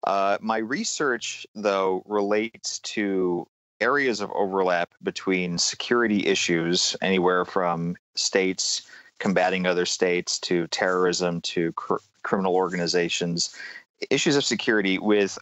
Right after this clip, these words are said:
overlapping issues of economics. So things like,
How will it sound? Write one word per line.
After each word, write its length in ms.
overlapping 640
issues 420
of 520
economics. 840
So 640
things 440
like, 460